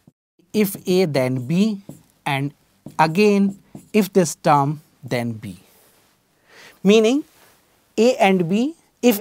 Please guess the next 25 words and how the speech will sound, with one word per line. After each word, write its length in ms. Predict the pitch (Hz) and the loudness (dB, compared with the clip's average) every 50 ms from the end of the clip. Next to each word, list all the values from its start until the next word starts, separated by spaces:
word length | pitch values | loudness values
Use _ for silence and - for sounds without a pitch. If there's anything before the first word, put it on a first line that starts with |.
| - | 2
A 160 | 220 202 202 190 | 2 4 4 4
and 200 | 185 180 175 170 | 2 0 -2 -2
B 220 | 220 254 277 285 _ _ | -2 -2 -4 -6 _ _
then 260 | 147 143 160 156 151 139 | 0 0 0 2 0 -2
B. 280 | 117 143 120 95 - _ _ - | -4 -4 -6 -8 -10 _ _ -10
This 140 | 160 156 | -8 -4
is 40 | 143 | 0
what 200 | 185 185 175 - | 2 2 2 2
we 80 | 190 180 | 0 -2
are 60 | 180 | 0
looking 280 | 175 175 170 - 190 180 | -2 -2 -4 -6 -6 -4
for. 280 | - 196 196 220 233 - _ _ - - _ _ - | 0 0 0 0 0 -2 _ _ -20 -20 _ _ -2
Now 160 | 139 131 123 | -2 -2 -2
here 360 | - - 156 160 175 202 208 - - - _ - | -2 -2 0 0 0 0 -2 -6 -14 -20 _ -16
this 300 | 135 120 180 185 - - | -8 -4 -4 -4 -2 -2
is 120 | 226 196 196 | -4 -4 -4
equivalent 680 | - - - - 170 151 139 135 127 123 123 117 - | -8 -12 -10 -6 -4 -4 -2 -2 -2 -4 -6 -6 -6
to 280 | 139 135 143 170 196 196 - _ - - _ _ - - - _ _ _ _ _ _ _ _ _ _ - - _ _ _ _ _ _ _ _ _ _ _ _ _ _ _ - | -4 -4 -4 -4 -6 -8 -12 _ -20 -20 _ _ -20 -20 -20 _ _ _ _ _ _ _ _ _ _ -20 -20 _ _ _ _ _ _ _ _ _ _ _ _ _ _ _ -6
negation 760 | 127 127 131 143 139 127 160 185 190 190 - 226 226 220 214 - | -4 -2 -2 -2 -2 0 0 -2 -2 -2 -4 -6 -6 -6 -6 -8
of 520 | - 135 123 127 135 165 165 - - - _ _ - - - _ _ _ _ _ _ _ - - - - | -6 -4 -4 -4 -4 -6 -8 -12 -20 -20 _ _ -20 -20 -20 _ _ _ _ _ _ _ -20 -16 -8 -6
A 300 | 165 170 180 185 190 196 - - | -4 -2 -2 -2 -4 -8 -10 -10
and 400 | 123 127 123 123 117 117 117 131 | -10 -8 -8 -8 -10 -12 -12 -10
B 320 | 160 170 190 214 196 196 _ _ _ - - - _ _ _ _ _ _ _ _ _ _ _ _ _ _ _ _ _ _ - _ _ - | -6 -6 -4 -6 -6 -8 _ _ _ -20 -20 -20 _ _ _ _ _ _ _ _ _ _ _ _ _ _ _ _ _ _ -20 _ _ -4
or 380 | 170 156 156 156 147 147 165 170 _ _ _ _ _ _ _ _ _ - - - _ - 104 95 - | 0 0 2 2 0 -2 -4 -8 _ _ _ _ _ _ _ _ _ -20 -20 -20 _ -18 -18 -16 -14
B. 220 | - 117 104 95 | -12 -12 -12 -14